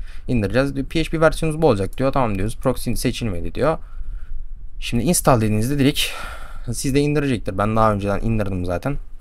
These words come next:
Ve finish diyoruz. Ee, komut satırını açtığımızda arkadaşlar C M D yazıp şuradan da, e, arama kısmından da bulabilirsiniz. Ee, şurada Composer dediğimizde geliyor arkadaşlar.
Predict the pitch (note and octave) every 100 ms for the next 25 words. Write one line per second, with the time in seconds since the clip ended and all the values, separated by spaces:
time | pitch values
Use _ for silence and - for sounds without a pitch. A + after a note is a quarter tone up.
0 | - - - - - B2 - E3 - -
1 | F2 - - - - - F#2 F#2 - C#3
2 | C#3+ B2 A#2 G#2+ C3 B2+ C#3 A#2 G2 -
3 | F#2 F2+ - C#3 - - - - - A2
4 | A2 A#2 A#2 A#2+ A#2 G#2 - - - -
5 | - A2 A2+ A2+ G#2+ - G2 G2+ G#2 G#2
6 | - G#2+ A2 G2+ F2+ F2+ F2+ F2+ - D3
7 | - - - - - - - - - -
8 | - - - A#1+ - - - C3+ A2 C#3
9 | - - - - - - - A#2+ - A2+
10 | G2+ - - - - B2+ G2+ F2+ F#2 C3+
11 | C#3 - - - - G2 E2 - - -